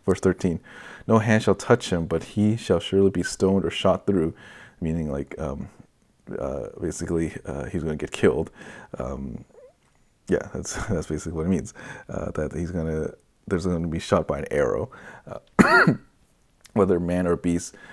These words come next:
he shall not live. When the ram's horn sounds a long blast, they shall come up to the mountain." So Moses went down from the mountain to the people and consecrated the people,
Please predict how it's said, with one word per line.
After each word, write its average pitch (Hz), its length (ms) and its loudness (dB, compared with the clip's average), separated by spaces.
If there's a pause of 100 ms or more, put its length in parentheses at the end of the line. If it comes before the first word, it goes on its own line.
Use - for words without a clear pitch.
he 92 140 -2
shall 87 180 0
not 87 220 -2
live. 80 260 0
When 87 120 -4
the 90 100 -2
ram's 92 360 -2
horn 92 300 -2
sounds 185 280 -2
a 82 140 -4
long 92 640 -4
blast, 87 440 0 (340)
they - 120 -2
shall - 180 -2
come - 340 -6 (120)
up - 360 -2
to - 120 -8
the 82 80 -6
mountain." - 500 -10 (500)
So - 160 -10
Moses 87 280 -2
went 87 320 -4
down 110 300 4
from 101 160 -4
the 82 40 -6
mountain 76 400 -8
to 82 80 -8
the - 80 -12
people - 320 -10
and 73 100 -10
consecrated 76 640 0
the - 80 -6
people, - 380 -6